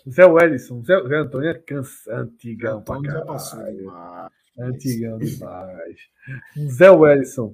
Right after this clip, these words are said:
Speaker 1: a cento e oitenta, todo mundo ia querer.
Speaker 2: Oxi, na hora, pô, todo mundo.
Speaker 1: Não é?
Speaker 2: Não ia, não ia ter nem essa
Speaker 1: Juba,
Speaker 2: demanda,
Speaker 1: é,
Speaker 2: doido.
Speaker 1: é, Juba merece. Infeliz-, é, e,
Speaker 2: É.
Speaker 1: quer dizer, infelizmente, feliz, infelizmente, é esse o jogo.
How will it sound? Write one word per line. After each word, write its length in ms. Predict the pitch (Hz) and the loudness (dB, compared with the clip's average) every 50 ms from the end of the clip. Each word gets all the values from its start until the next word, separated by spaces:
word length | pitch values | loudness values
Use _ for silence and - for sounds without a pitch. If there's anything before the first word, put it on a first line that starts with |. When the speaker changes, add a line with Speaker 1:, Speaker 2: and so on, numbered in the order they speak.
| _ _ _ _ _ _ _ _ - | _ _ _ _ _ _ _ _ -2
Speaker 1:
a 100 | 147 165 | -2 -2
cento 260 | - - 202 208 196 | 0 2 0 2 4
e 40 | 220 | 4
oitenta, 480 | 175 135 - - 175 214 247 233 226 - | 2 2 4 2 2 2 2 0 -2 0
todo 220 | 294 320 370 359 | -2 -2 -2 -2
mundo 140 | 370 381 381 | -2 2 2
ia 80 | 403 381 | 2 2
querer. 420 | 392 415 370 - 135 120 127 127 - _ _ _ _ _ _ _ _ - | 2 2 2 2 2 0 -2 -4 -10 _ _ _ _ _ _ _ _ -10
Speaker 2:
Oxi, 460 | 135 143 - - - - - - - _ _ _ _ _ _ _ _ - | -8 -6 -6 -6 -6 -6 -8 -12 -14 _ _ _ _ _ _ _ _ -20
na 180 | - - 208 175 | -20 -18 -14 -12
hora, 220 | 113 107 107 120 | -10 -10 -10 -12
pô, 80 | - - _ _ | -14 -16 _ _
todo 200 | - - 143 147 | -20 -18 -16 -14
mundo. 180 | 113 104 110 123 | -14 -12 -8 -2
Speaker 1:
Não 80 | 160 165 | 2 2
é? 100 | 208 285 | 2 2
Speaker 2:
Não 60 | - | 0
ia, 60 | 117 | -8
não 220 | 117 123 131 127 127 | -14 -14 -14 -12 -12
ia 80 | 127 | -10
ter 140 | 127 143 135 | -8 -8 -8
nem 100 | 139 147 | -8 -8
essa 140 | 156 147 180 151 160 - | -8 -10 -10 -8 -8 -4
Speaker 1:
Juba, 280 | 175 226 240 247 269 277 | -4 -2 0 2 2 2
Speaker 2:
demanda, 200 | 285 226 185 156 | 2 2 0 0
Speaker 1:
é, 80 | 170 180 | -2 -4
Speaker 2:
doido. 300 | 170 - 95 - - 143 233 | -8 -14 -20 -20 -18 -12 -8
Speaker 1:
é, 220 | 208 160 151 156 | -6 -4 -4 -4
Juba 220 | 170 208 - 233 | -6 -6 -6 -4
merece. 460 | 233 220 190 139 117 104 95 - - _ _ _ _ _ - | -2 -2 -2 -2 -2 -4 -10 -12 -18 _ _ _ _ _ -12
Infeliz-, 380 | 220 214 - 247 254 226 208 196 | -10 -8 -6 -6 -6 -6 -6 -4
é, 180 | 208 208 175 165 | 0 0 0 0
e, 120 | 175 208 214 | 0 -6 -10
Speaker 2:
É. 60 | 202 - - _ _ _ _ _ _ _ _ | -14 -16 -18 _ _ _ _ _ _ _ _
Speaker 1:
quer 120 | 302 311 277 | -6 -4 -2
dizer, 120 | 190 240 233 | 0 0 0
infelizmente, 500 | 233 233 214 214 190 156 147 160 175 - | 2 2 2 2 0 -2 -2 -2 -2 0
feliz, 280 | - 240 233 240 233 226 | 0 0 0 0 -2 -2
infelizmente, 560 | 226 233 247 233 196 180 170 180 185 190 202 | -2 -2 -2 -2 -2 0 0 -2 -2 0 2
é 100 | 196 196 | 2 2
esse 140 | 185 190 - 214 | 2 0 -2 -6
o 60 | 151 | -6
jogo. 380 | 120 120 110 104 98 98 101 | -6 -8 -10 -12 -14 -18 -20